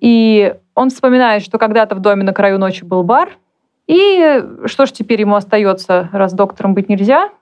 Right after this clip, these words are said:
Попробую побыть бизнесменом. И Амедео пытается залатать дыры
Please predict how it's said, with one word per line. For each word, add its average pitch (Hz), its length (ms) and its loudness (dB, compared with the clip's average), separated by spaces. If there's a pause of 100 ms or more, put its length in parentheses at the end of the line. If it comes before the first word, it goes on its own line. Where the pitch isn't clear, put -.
(360)
Попробую 285 540 0
побыть 226 260 -2
бизнесменом. 220 800 0
И 311 80 -4
Амедео 294 680 2 (320)
пытается 247 400 0
залатать 220 480 0
дыры 208 480 0